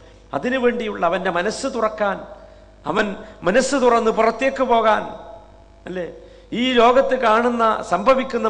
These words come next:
മുഴുവൻ സംഭവങ്ങളെയും ഉൾക്കൊള്ളാവുന്ന ഒരു തുറന്ന മനസ്സിൻ്റെ, ഒരു കൂർമ്മ ബുദ്ധിയുടെ, ഒരു ശക്തിയുള്ള തലച്ചോറിൻ്റെ, അതിൻ്റെയൊക്കെ ഉടമയാകാൻ, അതിനെ അങ്ങനെയൊക്കെ പരിവർത്തിപ്പിക്കാൻ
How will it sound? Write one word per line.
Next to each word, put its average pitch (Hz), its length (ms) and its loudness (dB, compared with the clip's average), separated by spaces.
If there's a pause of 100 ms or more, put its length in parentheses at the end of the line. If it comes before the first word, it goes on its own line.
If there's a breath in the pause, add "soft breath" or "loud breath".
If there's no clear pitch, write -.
മുഴുവൻ 233 300 0 (440 loud breath)
സംഭവങ്ങളെയും 226 760 2
ഉൾക്കൊള്ളാവുന്ന 240 640 2
ഒരു 214 200 0 (120)
തുറന്ന 277 320 0 (140)
മനസ്സിൻ്റെ, 247 560 -2 (360 loud breath)
ഒരു 240 180 0 (160)
കൂർമ്മ 294 800 6
ബുദ്ധിയുടെ, 262 960 0
ഒരു 294 140 4 (120)
ശക്തിയുള്ള 285 520 0 (140)
തലച്ചോറിൻ്റെ, 262 800 4 (880)
അതിൻ്റെയൊക്കെ 175 540 -16
ഉടമയാകാൻ, 151 760 -12 (800 soft breath)
അതിനെ 233 340 -6
അങ്ങനെയൊക്കെ 262 480 -2
പരിവർത്തിപ്പിക്കാൻ 214 920 -4